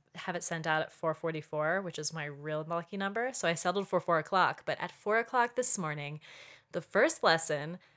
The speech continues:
for the Army of Venus boot camp, the first ever iteration of the program, went out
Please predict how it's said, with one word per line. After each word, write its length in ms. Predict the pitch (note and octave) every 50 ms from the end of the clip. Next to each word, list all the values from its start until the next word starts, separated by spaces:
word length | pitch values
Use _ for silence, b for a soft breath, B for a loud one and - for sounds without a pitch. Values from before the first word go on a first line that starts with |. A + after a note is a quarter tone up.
| b b b b b _
for 160 | _ - F3
the 120 | E3+ F3 G#2
Army 280 | D#2 D3+ D#3+ F3 G3+
of 80 | G#3+ G3
Venus 260 | G#3 G#3+ B3+ C4+ -
boot 220 | - - D3 - -
camp, 500 | - - B2 A#2 - - - - - B B B B B B B
the 120 | F3 E3
first 440 | - - - F3+ F#3 A3+ A3+ - - - _ _
ever 480 | - F3 F#3 F#3+ G#3 A#3+ B3 B3+ C#4 C4 -
iteration 880 | G#3 G#3+ B3 C4+ B3 F#3+ E3 D#3 - - D#3 C#3 A#2 F2 B2 D#3+ F#3+ F#3 B B B B B
of 320 | - E3 D#3+ D#3+ E3 E3 - -
the 420 | - E3+ F3+ F3+ F3 F3 F3+ F3+ F3 - -
program, 800 | - - F3 D#3 D3+ D3+ - C#3+ C3+ B2+ - - - E3 F#3+ F#3 _ -
went 260 | D#3 C#3 C#3 C#3 E3+
out 760 | A#3 D4 D4 B3+ A#3 A3+ A3+ A#3 A#3+ - - - - - -